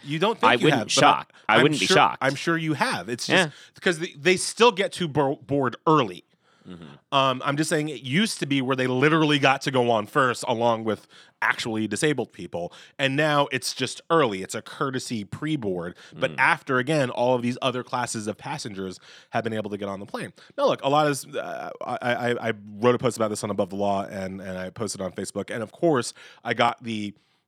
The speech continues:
Speaker 1: perfect troll, you know, mid-twenties white woman,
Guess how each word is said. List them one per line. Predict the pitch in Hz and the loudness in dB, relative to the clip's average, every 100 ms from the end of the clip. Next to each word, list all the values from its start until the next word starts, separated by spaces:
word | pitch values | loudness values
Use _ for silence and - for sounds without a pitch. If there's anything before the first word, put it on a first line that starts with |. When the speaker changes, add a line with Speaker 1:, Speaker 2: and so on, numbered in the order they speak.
| _ - | _ -6
Speaker 1:
perfect | - 180 175 156 - | 0 0 0 -8 -8
troll, | - - 175 156 151 143 139 135 - - - _ | -6 -2 2 4 4 4 4 2 -4 -18 -20 _
you | 151 | 0
know, | 139 131 127 | 4 4 4
mid-twenties | 123 135 156 147 - 156 147 143 139 135 131 | 2 2 2 2 -2 0 2 2 2 2 4
white | 147 143 143 | 6 8 6
woman, | 143 135 135 131 127 127 | 4 2 2 2 0 -2